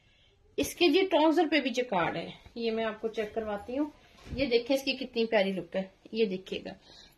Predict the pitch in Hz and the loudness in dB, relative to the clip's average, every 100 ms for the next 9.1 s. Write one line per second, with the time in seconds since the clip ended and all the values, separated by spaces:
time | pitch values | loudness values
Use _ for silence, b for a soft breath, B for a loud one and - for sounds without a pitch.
0 | - 240 - 277 269 233 226 285 294 269 | -2 -2 6 6 8 6 6 4 6 4
1 | 254 233 226 - 285 294 294 254 220 226 | 4 6 6 6 6 6 6 8 8 8
2 | 254 262 233 220 208 226 240 - 247 220 | 2 2 0 4 4 6 4 2 0 0
3 | - 202 190 165 165 170 - - 220 226 | 2 2 2 0 -2 -6 -6 -4 6 6
4 | 190 - 190 - B B B 202 226 - | 6 -2 -8 -10 B B B 0 0 4
5 | 330 - 294 262 269 - 294 226 220 233 | 2 6 6 6 4 2 0 2 2 2
6 | 285 269 277 - 220 220 240 247 233 269 | 2 2 2 0 0 2 2 2 2 2
7 | 277 262 311 302 269 285 220 202 214 285 | -2 2 4 4 4 0 0 0 2 2
8 | 277 269 339 320 240 240 247 247 226 202 | 2 4 6 6 4 2 4 2 2 0
9 | 190 | -2